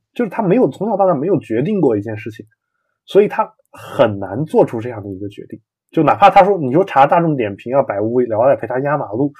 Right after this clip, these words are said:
这个事情谁都会做，但是我查完大众点评，有时候就尤其是刚刚还没有，就是，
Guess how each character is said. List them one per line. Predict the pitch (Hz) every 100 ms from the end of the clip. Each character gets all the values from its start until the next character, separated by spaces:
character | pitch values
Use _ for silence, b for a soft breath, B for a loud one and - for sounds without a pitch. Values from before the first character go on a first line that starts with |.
| b b b b
这 | 208
个 | 175
事 | 214
情 | 185 110 107 b b _ _ _ _ _ -
谁 | - 107
都 | 185
会 | 190 143
做， | 175 - -
但 | 196
是 | 202
我 | 117 101
查 | - 139
完 | 170 180
大 | 151
众 | 135
点 | 127 90 -
评， | 120
有 | 101
时 | -
候 | 117 123 107
就 | - 127
尤 |
其 | 156
是 | 175 165 135
刚 | 156 165
刚 | 165 160 160
还 | - 120
没 | 120
有， | 139 107 107 _
就 | -
是， | 107